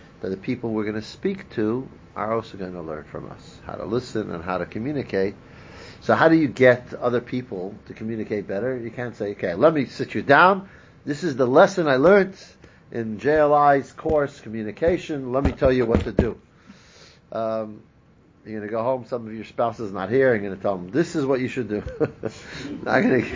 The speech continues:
<laughs> that's gonna be lesson one of what doesn't work. Tell your kids, right? Um, model it. And then slowly you'll see how they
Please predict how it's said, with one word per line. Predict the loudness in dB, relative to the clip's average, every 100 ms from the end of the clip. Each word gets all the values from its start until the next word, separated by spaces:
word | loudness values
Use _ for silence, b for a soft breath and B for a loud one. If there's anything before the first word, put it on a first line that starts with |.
| -10 -14
<laughs> | -14 -6 2
that's | 4 4
gonna | 6 6
be | 8 6
lesson | 6 4 -2 -4 4
one | 4 4 0
of | 0
what | 0
doesn't | 0 0 0
work. | 0 0 -4 -20 -20 B B B
Tell | 4
your | 4 4
kids, | 4 6 6 2
right? | -2 -4 -10 B B B B 4
Um, | 6 6 2 -4 -16 -20 -12
model | 0 4 4 4 -2
it. | -10 -20 -20 -20 _ -20 -20 -20 -10
And | -8 -6
then | -8
slowly | -4 2 4 4 2
you'll | 0 -4
see | -12 -6 0 2 0
how | 0 2 2 0 -4 -12 -20 -20 -4
they | 0 2 2 -2